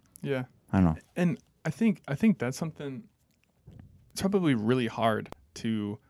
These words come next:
Speaker 1: I mean, make it as an artist anyways, like, unless you get very big within the secular culture,
Speaker 2: Yeah.
Speaker 1: probably there's
Speaker 2: Yeah.
Speaker 1: not a lot of money in it,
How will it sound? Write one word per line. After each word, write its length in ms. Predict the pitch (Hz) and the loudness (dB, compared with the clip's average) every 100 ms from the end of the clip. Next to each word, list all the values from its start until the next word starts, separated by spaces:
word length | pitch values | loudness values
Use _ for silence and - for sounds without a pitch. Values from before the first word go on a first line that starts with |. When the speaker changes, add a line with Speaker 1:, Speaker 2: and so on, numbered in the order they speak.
| _ _ _ _ _ _ _ | _ _ _ _ _ _ _
Speaker 1:
I 40 | |
mean, 160 | 143 120 | 2 4
make 200 | 123 135 | 4 2
it 80 | 131 | 0
as 140 | 117 | 0
an 100 | 117 | 0
artist 300 | 110 113 - | 0 -2 -2
anyways, 520 | 104 117 131 151 160 | 0 2 2 0 0
like, 140 | 117 113 | -4 -2
unless 340 | 110 110 - | -2 -2 -4
you 400 | 113 113 110 107 - _ _ _ _ _ _ _ _ _ _ _ - _ _ | -2 -2 -2 -4 -8 _ _ _ _ _ _ _ _ _ _ _ -20 _ _
get 180 | 113 - | -4 -2
very 320 | 117 120 123 | 0 0 0
big 280 | 127 135 143 | 0 0 0
within 520 | 139 139 147 139 135 - | -2 0 0 -2 -6 -14
the 300 | 139 135 143 | -14 0 0
secular 340 | 143 143 - 151 | 0 -4 -4 -2
culture, 480 | - 160 - 165 - | 0 0 -2 -8 -4
Speaker 2:
Yeah. 40 | |
Speaker 1:
probably 520 | - 185 120 123 117 | 2 2 2 0 0
there's 180 | - 117 | 0 -2
Speaker 2:
Yeah. 80 | 90 | 0
Speaker 1:
not 100 | 85 | 0
a 40 | |
lot 120 | 113 113 | -2 -4
of 60 | |
money 240 | 113 117 131 | -4 -2 -2
in 80 | |
it, 140 | 151 | -2